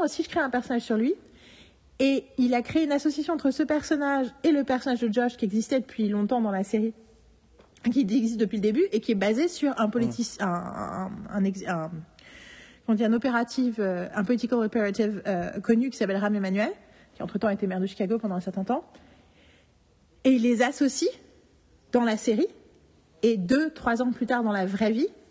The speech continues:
Speaker 1: Rahm Emanuel est devenu le Chief of Staff d'Obama. Et juste,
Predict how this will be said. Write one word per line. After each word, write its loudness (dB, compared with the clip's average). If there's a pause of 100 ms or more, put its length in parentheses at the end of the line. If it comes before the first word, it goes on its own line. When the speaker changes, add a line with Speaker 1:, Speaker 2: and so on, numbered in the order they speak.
(420)
Speaker 1:
Rahm 2
Emanuel 0
est -2
devenu 0
le 0
Chief -6
of 0
Staff 0
d'Obama. -2 (1500)
Et 4
juste, 0